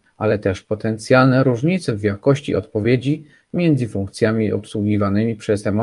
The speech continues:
I a tymi wciąż korzystającymi z modeli OpenAI czy Anthropic. Strategia Microsoftu wpisuje się w szerszy trend wśród wielkich firm technologicznych, które inwestowały miliardy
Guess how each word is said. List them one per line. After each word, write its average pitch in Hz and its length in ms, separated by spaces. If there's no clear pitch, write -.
I 139 60
a 117 100
tymi 104 280
wciąż 151 400
korzystającymi 107 800
z - 160
modeli 135 520
OpenAI 104 880
czy 104 140
Anthropic. 107 720
Strategia 101 600
Microsoftu 147 720
wpisuje - 400
się 101 220
w - 80
szerszy 120 460
trend 113 300
wśród 101 340
wielkich 120 440
firm 110 400
technologicznych, 101 1040
które 107 300
inwestowały 117 720
miliardy 123 760